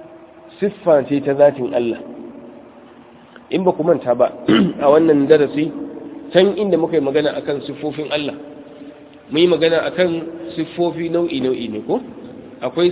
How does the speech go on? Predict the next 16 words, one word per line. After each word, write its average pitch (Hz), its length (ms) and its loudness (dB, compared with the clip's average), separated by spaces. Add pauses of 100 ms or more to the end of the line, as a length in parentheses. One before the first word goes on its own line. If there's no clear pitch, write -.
siffofi 185 800 -4 (180)
zatiya, 139 480 -2 (460)
akwai 151 220 -4
kuma 165 200 -4
siffofi 185 460 -4
mai 170 160 -2 (300)
fi'iliya. 139 440 -2 (480)
Yawwa, 113 400 -2 (640)
zatiya 151 460 2
mai 180 180 2
ake 175 140 -2
nufi 156 180 -2
da 127 160 -2
su? 127 80 -6 (560)
Su 185 220 -4
ne 185 100 0